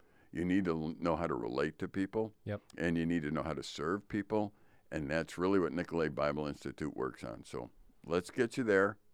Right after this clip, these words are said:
Speaker 1: and work on something that will be good no matter where you go in life. And then we'll see, uh, what God does with you and let him continue to lead and guide you.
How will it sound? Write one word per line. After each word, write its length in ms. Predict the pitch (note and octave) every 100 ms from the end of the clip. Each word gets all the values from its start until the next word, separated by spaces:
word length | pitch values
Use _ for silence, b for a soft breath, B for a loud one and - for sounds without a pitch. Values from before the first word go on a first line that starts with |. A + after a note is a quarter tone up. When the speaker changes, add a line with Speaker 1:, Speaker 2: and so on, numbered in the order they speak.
| b b b b b D#2
Speaker 1:
and 300 | E2 D2+ C#2
work 280 | F2 G2
on 180 | G#2 G2+
something 420 | - G2 F2+ F#2+
that 180 | F#2 D#2 - -
will 120 | F2
be 140 | E2 F2
good 200 | F2+ F2+
no 80 | E2+
matter 220 | D#2+ C2+
where 300 | A#1+ D#2+ A#2
you 100 | A#2
go 160 | F2
in 80 | C2
life. 320 | A1 G1+ F2 _ _ _ _ _ -
And 220 | C2+ C#2+ E2
then 300 | A#2 D3 D3+ - - -
we'll 160 | F#2+
see, 540 | - - G2 G2 G2 F2+
uh, 100 | E2
what 260 | D2+ E2+
God 220 | E2+ D#2+
does 240 | D#2 F#2 E2
with 140 | C#2+
you 120 | D#2
and 80 | D#2
let 140 | D2+ E2
him 160 | E2+
continue 480 | E2 E2 F2+ E2 D2
to 120 | D2
lead 600 | C2 C#2+ D2+ D2 C#2+ B1+ -
and 160 | C#2+
guide 360 | C2+ D2+ D#2+ D2
you. 180 | A#1